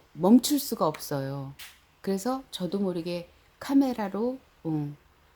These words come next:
인사를 합니다. 구름과. 그래서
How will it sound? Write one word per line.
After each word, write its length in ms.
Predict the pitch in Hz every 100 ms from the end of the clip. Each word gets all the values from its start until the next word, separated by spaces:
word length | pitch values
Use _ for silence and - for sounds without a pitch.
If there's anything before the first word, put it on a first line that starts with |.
| _ -
인사를 420 | 196 185 185 165
합니다. 560 | 190 202 175 139 139 - -
구름과. 520 | 170 151 139 160 240 - _ _ _ _ _ _ _ _ - - _ -
그래서 280 | 196 180